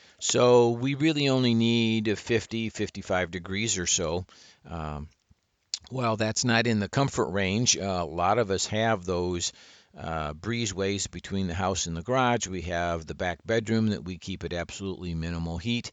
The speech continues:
Uh, we might have, uh, uh, in an unheated garage, uh, up, way up on the top shelf or in the wall next to the interior wall, there may be temperatures that, uh, hit that fifty to fifty-five degree mark pretty easily.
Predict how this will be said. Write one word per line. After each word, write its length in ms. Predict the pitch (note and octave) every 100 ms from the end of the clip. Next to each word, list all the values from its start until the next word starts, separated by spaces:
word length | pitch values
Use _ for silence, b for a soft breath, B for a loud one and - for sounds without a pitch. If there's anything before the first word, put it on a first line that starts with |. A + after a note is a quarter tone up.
| B B B B -
Uh, 300 | C2+ B1 C#2 -
we 100 | E2+
might 340 | D#2 D#2+ D#2+
have, 680 | - F2+ F2 F2 D#2 D#2+ -
uh, 380 | - E2+ D2 D2 C#2+ B B B _
uh, 320 | D2 C#2 C2+ -
in 100 | F2+
an 140 | E2+
unheated 400 | - A#2 G#2+ G2
garage, 880 | F2 F2 F#2 F#2+ G#2 G#2+ F2 - -
uh, 160 | C#2+ E2
up, 160 | - F#2+
way 240 | G2 G2+
up 160 | F#2+ -
on 120 | G2
the 80 | F2+
top 300 | - G2 F2+
shelf 560 | - A2 G#2+ A2 G#2+ -
or 160 | E2
in 140 | E2 D#2+
the 100 | E2
wall 440 | F2 F#2+ G2 G2+ F#2
next 280 | F#2 F#2+
to 100 | -
the 140 | F2 F#2
interior 480 | F2 - A2+ G#2 F#2+
wall, 260 | F#2 F#2
there 140 | F#2+ F2
may 180 | F#2+
be 300 | F#2 E2+ F2+ B B B
temperatures 720 | - B2 G2+ - G#2 F#2+ F2+
that, 340 | - F2+ - -
uh, 180 | F2 E2+
hit 340 | F#2+ A2+ A2
that 300 | F#2 E2+ D2+
fifty 340 | - G#2+ -
to 80 | E2
fifty-five 580 | E2 F#2+ - E2 F#2+ F2
degree 320 | D#2+ F2+ G2
mark 300 | G2 F2 D#2+
pretty 320 | - E2 E2
easily. 400 | F#2+ F#2+ G#2 G#2+